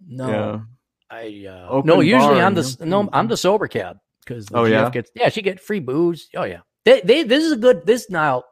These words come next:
Speaker 1: now, joking aside, they do a damn nice job on this one. Um, they got really nice gifts.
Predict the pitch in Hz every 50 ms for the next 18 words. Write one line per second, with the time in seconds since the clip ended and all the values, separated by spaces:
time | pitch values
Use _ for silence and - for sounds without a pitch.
0 | _ _ - 104 101 101 98 _ _ _ _ _ _ _ _ _ - 156 139 131
1 | - - 107 104 - - 139 107 92 87 - 120 - 123 123 123 113 104 92 90
2 | 85 82 _ _ - 107 104 101 95 90 90 87 87 85 - - 110 92 87 87
3 | 87 85 85 98 98 95 - - - 87 95 92 _ _ _ _ _ _ _ _
4 | _ _ _ _ _ _ _ _ _ _ - 107 98 90 85 85 85 92 90 107
5 | - _ _ _ _ _ _ _ _ _ _ _ _ _ _ _ _ - 98 98
6 | 95 101 90 87 92 - 104 104 110 113 110 107 104 98 95 95 92 - - -
7 | 110 92 80 - - - -